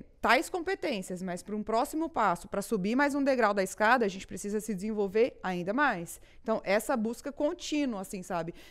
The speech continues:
Que muitas vezes, em empresas que, que você é funcionário,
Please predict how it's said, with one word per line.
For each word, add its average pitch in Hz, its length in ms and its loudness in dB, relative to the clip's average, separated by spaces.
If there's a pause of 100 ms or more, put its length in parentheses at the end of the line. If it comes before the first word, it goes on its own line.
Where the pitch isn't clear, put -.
Que 233 200 -2
muitas 277 440 2
vezes, 233 520 4
em 226 100 2
empresas 247 520 6
que, 214 500 -2
que 190 600 -4
você 214 260 -2
é 214 80 4
funcionário, 220 880 -2